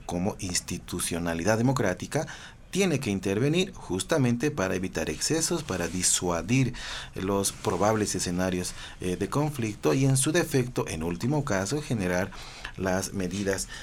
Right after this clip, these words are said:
de, proporcionales de disuasión del conflicto. En ningún caso puede ser ni desproporcional,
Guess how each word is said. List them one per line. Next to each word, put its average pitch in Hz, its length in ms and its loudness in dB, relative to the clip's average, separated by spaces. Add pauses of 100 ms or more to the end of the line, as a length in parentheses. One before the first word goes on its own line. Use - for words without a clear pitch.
(200)
de, 101 120 0 (440)
proporcionales 123 1040 6
de 110 100 2
disuasión 85 540 -2
del 104 160 2
conflicto. 131 540 2
En 92 80 0
ningún 101 340 2
caso 117 420 2 (280)
puede 98 220 2
ser 104 240 2 (220)
ni 101 180 0
desproporcional, 98 1000 0